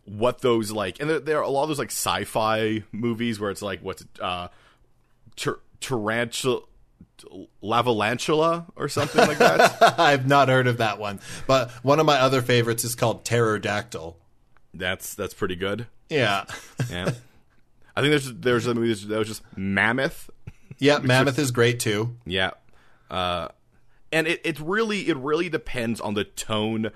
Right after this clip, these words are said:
Speaker 1: I feel of the people who are making it.
Speaker 2: My favorite part of Mammoth is the five-minute milkshake break in the middle of the movie. <laughs>
Speaker 1: Yeah.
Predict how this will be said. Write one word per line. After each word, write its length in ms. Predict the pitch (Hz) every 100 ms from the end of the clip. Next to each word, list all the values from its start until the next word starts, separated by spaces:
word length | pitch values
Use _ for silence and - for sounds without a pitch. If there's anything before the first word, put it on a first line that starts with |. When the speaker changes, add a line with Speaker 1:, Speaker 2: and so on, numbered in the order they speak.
| - - -
Speaker 1:
I 160 | 101
feel 400 | - - 107 101
of 100 | 98
the 80 | 95
people 360 | - 101 95 95
who 200 | 95 87
are 340 | 82 80 85 _ _ _ _ _ _ _
making 480 | 98 101 98 - 78
it. 320 | 62 - - - _ _
Speaker 2:
My 160 | 127 135
favorite 320 | 165 170 143
part 240 | 131 127
of 80 | 117
Mammoth 380 | 107 110 110 101
is 140 | 101 98
the 80 |
five-minute 600 | 95 110 104 101 101 101 101
milkshake 500 | 101 98 98 90 -
break 260 | 90 85
in 80 | 92
the 80 | 92
middle 220 | 92 92
of 80 | 90
the 80 | 90
movie. 400 | 90 90 90 - - _ -
<laughs> 80 | - 605 554 - - - - - - - - - - - -
Speaker 1:
Yeah. 340 | 98 104 104